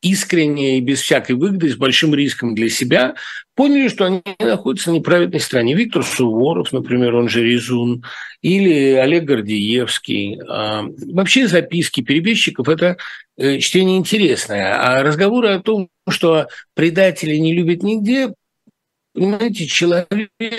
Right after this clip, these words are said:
который так всю жизнь пробовал на неправой стороне и ничего не осознал, такой человек называется не патриотом и не нонконформистом, а кретином. Да? Таких людей тоже много, и многие им сочувствуют, но я не могу никак им сострадать.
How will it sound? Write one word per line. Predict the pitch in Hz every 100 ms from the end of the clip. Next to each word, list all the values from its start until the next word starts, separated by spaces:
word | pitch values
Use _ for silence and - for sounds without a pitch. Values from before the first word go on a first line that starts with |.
| 220 202
который | - 151 180 175 170 - - - _
так | 196 190
всю | - 196 190
жизнь | 185 190 131 139 135
пробовал | 165 175 143 135
на | 135
неправой | 135 151 165 -
стороне | - 147 156 156
и | 127
ничего | 131 - 160
не | 139 110
осознал, | - 123 120 226 294 277 226 _ _ _ _ - - - -
такой | 151 143 247
человек | - 220 165 117 - -
называется | 123 127 135 156 185 175 143 151 135
не | 147 135
патриотом | 123 117 139 196 226 156 123
и |
не | 127
нонконформистом, | 131 135 127 135 139 151 240 - 139
а | 185
кретином. | 214 214 - 120 92 92 -
Да? | 90
Таких | - 208 233 -
людей | 220 190 208
тоже | 208 196 208
много, | 233 262 214 170
и | 139 - 135 147 - - - _ -
многие | 131 160 147 143
им | 151
сочувствуют, | - 190 185 254 233 175 139 123
но | 131
я | 143 190 220
не | 220
могу | 220 185 131 98
никак | 104 - 92 -
им | 90
сострадать. | - - - 85 -